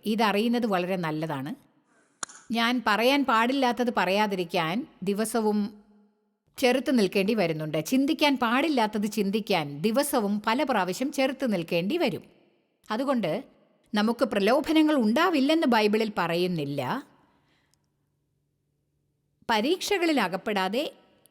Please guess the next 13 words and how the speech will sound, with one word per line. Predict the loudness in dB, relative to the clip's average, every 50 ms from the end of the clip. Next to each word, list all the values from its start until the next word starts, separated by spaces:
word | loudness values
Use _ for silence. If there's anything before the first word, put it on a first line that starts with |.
| _ _ -4
ഇരിക്കുവാൻ | -4 -2 -2 -2 -4 -2 -4 -2 0 0 -2 -2 -2 -4 -6 -8 -10 _ _ _ _ _ _ _ _ _ _ _ _ _ -4 -2
നാം | 0 2 2 0 0
പ്രാർത്ഥിക്കണമെന്നാണ് | 0 0 0 0 0 0 0 -2 0 2 2 2 2 2 0 0 -2 -2 -2 -2
പറയുന്നത്. | -2 -2 -2 -2 -4 -6 -8 -10 -10 -6 -2
പ്രലോഭനം | -2 0 2 2 0 0 -2 0 0 2 2 4
മാത്രം | 4 4 2 2 0 0 0 0 0 0 -2 -2
ഒരു | -2 0 0 0 -4 -4 -2
പാപം | 0 2 2 2 0 0 -2 -4 -4 -4
അല്ല | -4 -2 -2 0 0
എന്ന് | 0 0 0 -2 -2
പറയുന്നു. | -4 -6 -8 -8 -12 -14 -18 -20 -20 _ _ _ _ _ _ _ _ _ _ _ _ _ _ _ _ _ _ _ -4
പ്രലോഭനത്തിന് | 0 0 2 4 4 2 2 2 0 -2 -2 -2 -2 -2 -4 -4 -2 0
കീഴടങ്ങിക്കൊണ്ട് | 0 2 4 4 2 2 2 0 0 0 0 0 -2 -2 0 -2 -2